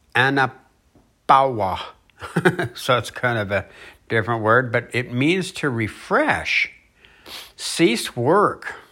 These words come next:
or movement in order to relax,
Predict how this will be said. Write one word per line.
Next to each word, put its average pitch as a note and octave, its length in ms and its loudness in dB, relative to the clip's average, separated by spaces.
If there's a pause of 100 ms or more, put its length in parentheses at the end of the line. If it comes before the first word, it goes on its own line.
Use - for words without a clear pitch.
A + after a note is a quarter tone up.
(100)
or A#2 160 2
movement A2+ 800 0
in A#2 160 -4
order C3+ 260 0
to D3 220 -6
relax, C#3+ 800 -4